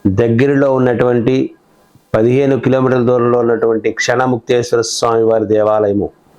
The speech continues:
ఇది తూర్పుగోదావరి జిల్లాలో కొత్తపేట మండలానికి, అయినవిల్లి గ్రామానికి సుమారుగా ఒక పదిహేను కిలోమీటర్ల దూరంలో ఉంది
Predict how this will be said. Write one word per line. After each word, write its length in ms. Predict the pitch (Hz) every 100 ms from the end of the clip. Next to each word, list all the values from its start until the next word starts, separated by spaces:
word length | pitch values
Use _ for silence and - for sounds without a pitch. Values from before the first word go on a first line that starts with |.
| _ _ _ _ _ _ _ _ 110
ఇది 440 | 123 135 98 - - _ _ _ _ _ _ _ _ _ _ -
తూర్పుగోదావరి 720 | 131 127 139 135 131 131 123
జిల్లాలో 580 | 120 123 123 123 113 87 - - _ _ _ _ _ _ _ _ _ _ _ 392 _ _ _ _ _ _ _ _
కొత్తపేట 440 | - 117 143 143 139
మండలానికి, 760 | 131 123 127 127 110 131 135 -
అయినవిల్లి 400 | 113 131 131 120
గ్రామానికి 680 | 123 123 123 120 120 123 131
సుమారుగా 540 | - 117 123 123 127
ఒక 260 | 123 117 117
పదిహేను 340 | 107 120 120
కిలోమీటర్ల 460 | 117 123 120 117 113
దూరంలో 380 | 113 110 113 110
ఉంది 320 | 110 120